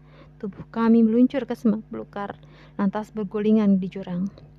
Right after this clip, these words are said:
Kaki bertemu kepala, dengkul menghantam punggung, rebah jimpah. Aku mengaduh. Anak laki-laki itu juga mengaduh. Satu meter, dua meter,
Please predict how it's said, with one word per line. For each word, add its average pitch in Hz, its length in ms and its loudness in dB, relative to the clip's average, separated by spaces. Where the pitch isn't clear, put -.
Kaki 214 400 -8
bertemu 208 320 2
kepala, 202 640 -8
dengkul 233 400 4
menghantam 208 480 2
punggung, 214 480 2
rebah 254 320 0
jimpah. 202 400 -2
Aku 269 240 -4
mengaduh. 208 400 0
Anak 277 240 2
laki-laki 214 480 -8
itu 233 240 -6
juga 196 80 -8
mengaduh. 196 480 -2
Satu - 240 -10
meter, 190 400 -2
dua 202 160 -2
meter, 294 320 -2